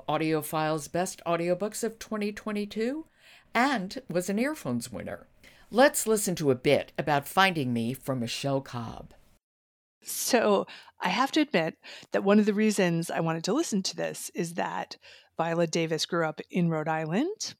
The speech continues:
Speaker 2: where I live, and it's very powerful to hear her story in her own words, and it forces you to see what is so close and is hidden, because I don't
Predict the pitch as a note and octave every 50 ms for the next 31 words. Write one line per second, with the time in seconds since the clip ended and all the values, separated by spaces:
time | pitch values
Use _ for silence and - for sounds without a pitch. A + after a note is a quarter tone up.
0 | _ _ _ _ _ _ F3 D3+ D3+ - D#3 D3+ D#3 C#3+ E3 A#3 E4+ - - -
1 | _ _ _ _ _ _ _ _ - - F#3+ F#3 F#3 F3+ - - - - - -
2 | - _ _ _ _ - - A3+ A3+ A#3 A#3+ A#3+ B3 A3 - - - - - B3
3 | B3+ C4 A#3+ B3 A3+ - - F#3 - D#3 - - F3+ D#3+ - - B3 B3 A3+ -
4 | B3 A#3+ - - - - A#3+ A3+ G#3 F#3+ - - F#3+ F#3+ F3+ F3+ F#3+ - - F3+
5 | F3+ F3 F3 F3+ G3 B3+ D4 D4 F#3+ D3+ C3+ D3+ D#3 D#3+ - - - - - -
6 | - - - - _ _ - G3+ G#3 G#3 - - - - C#4+ D4+ D#4 - - G#3
7 | F#3 F3 F3 F#3+ F#3 F3+ F3 F3 E3+ E3+ F#3 - - _ - - G#3 - - A3
8 | G#3 G3 F3 F3 F3 G3 G#3 G#3 G3 F#3 - - - - G#3+ G#3 G3+ - - -
9 | - C#4 A#3 E3 D#3 E3 D#3 - - - - - - - _ _ - G3+ F#3 F3+
10 | E3+ D#3+ - - - C4 F3+ - D#3 - D#3+ D#3+ - - G3 - - G#3 - -
11 | - G3 - - - C4+ -